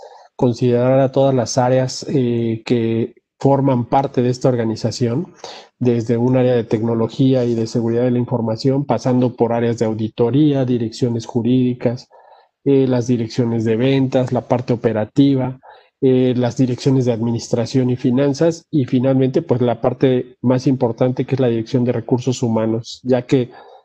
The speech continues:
la gente, pues, es parte primordial para este tema de ciberseguridad, y estadísticamente, pues, también es el eslabón más débil para todo este tema, ¿no? Entonces, se tiene que trabajar mucho con esta área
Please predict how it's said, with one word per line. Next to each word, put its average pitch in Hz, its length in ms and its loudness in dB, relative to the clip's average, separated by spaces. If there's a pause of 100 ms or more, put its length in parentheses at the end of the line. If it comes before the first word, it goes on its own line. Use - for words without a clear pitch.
(140)
la 120 120 2
gente, 165 380 2
pues, 127 240 0
es 131 140 0
parte 131 500 0
primordial 123 800 0
para 123 240 0
este 123 200 -2
tema 123 220 0
de 120 80 0
ciberseguridad, 117 880 -2 (600)
y 135 460 4 (140)
estadísticamente, 143 1200 0
pues, - 280 -2
también 127 460 2
es 127 380 0 (420)
el 123 220 2
eslabón 127 400 2
más 131 220 2
débil 123 360 2
para 113 300 -2
todo 120 180 2
este 117 200 -2
tema, 110 320 0
¿no? 123 200 0
Entonces, 131 400 0
se 127 120 0
tiene 135 260 2
que 135 100 0
trabajar 123 460 0
mucho 131 340 0
con 120 160 0
esta 120 260 0
área 127 240 0